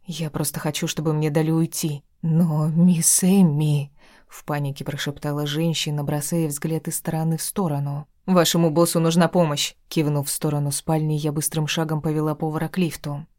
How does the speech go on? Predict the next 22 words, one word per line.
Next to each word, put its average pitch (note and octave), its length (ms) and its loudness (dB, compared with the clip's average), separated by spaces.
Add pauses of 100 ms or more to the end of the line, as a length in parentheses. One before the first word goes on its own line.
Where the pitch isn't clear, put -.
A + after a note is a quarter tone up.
Часть G#3+ 340 -2
мужчин F#3 480 2
кинулась F3 480 0
в - 60 -8
спальню, C#3+ 720 -4 (120)
часть F3+ 480 -2
последовали D#3 600 -2
за F3 220 0
нами. C#3+ 500 -2 (120)
Благо, A3 360 0
они F#3+ 260 6
не F#3 120 6
пытались F#3 500 -2
выбить D3 300 -2
оружие D3 460 -2
из D3 120 -4
рук, F3+ 400 -2
чего D3+ 300 -4
я D3 120 -2
боялась D3+ 440 0
больше D3+ 260 -2
всего, E3 560 -4